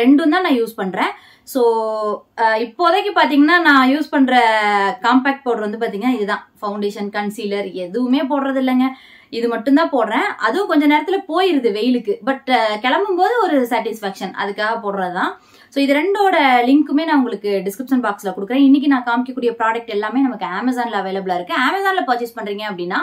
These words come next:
நமக்கு இந்த beauty, fashion products எல்லாமே வந்து நல்ல ஆஃபர்ல purchase பண்ணிக்க முடியும். Offer days பார்த்து purchase பண்ணுங்க, விஸ் லிஸ்ட் பண்ணி வச்சுக்கோங்க, add to cart கொடுத்து வச்சுக்கோங்க. Offer எப்போ போடுறாங்களோ அப்போ வாங்குனீங்க அப்படின்னா உங்களுக்கு வந்து fifty to eighty percentage ஆஃபர்ல purchase பண்ணிக்க முடியும். Okay, compact powder காமிச்சிட்டேன்னா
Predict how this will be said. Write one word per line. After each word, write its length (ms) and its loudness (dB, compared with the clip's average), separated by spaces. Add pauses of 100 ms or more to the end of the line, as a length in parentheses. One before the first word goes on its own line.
(360)
நமக்கு 260 2
இந்த 160 -4
beauty, 340 0 (140)
fashion 420 2 (100)
products 380 -2
எல்லாமே 320 -2
வந்து 180 0
நல்ல 140 0 (120)
ஆஃபர்ல 400 0
purchase 280 -8
பண்ணிக்க 300 -10
முடியும். 320 -6
Offer 240 -4
days 240 -8
பார்த்து 320 -4
purchase 240 -8
பண்ணுங்க, 240 -8
விஸ் 160 -12
லிஸ்ட் 160 -14
பண்ணி 160 -8
வச்சுக்கோங்க, 420 -8 (380)
add 100 -4
to 140 -10
cart 180 -2
கொடுத்து 240 -10
வச்சுக்கோங்க. 400 -6
Offer 220 -4
எப்போ 180 -12
போடுறாங்களோ 400 -4
அப்போ 200 -6
வாங்குனீங்க 360 -6
அப்படின்னா 300 -4
உங்களுக்கு 220 -2
வந்து 140 -10
fifty 240 -10
to 140 -2
eighty 240 -6
percentage 360 -8
ஆஃபர்ல 340 -8
purchase 280 -10
பண்ணிக்க 280 -12
முடியும். 240 -14 (480)
Okay, 120 -6 (120)
compact 340 2
powder 220 -2
காமிச்சிட்டேன்னா 360 0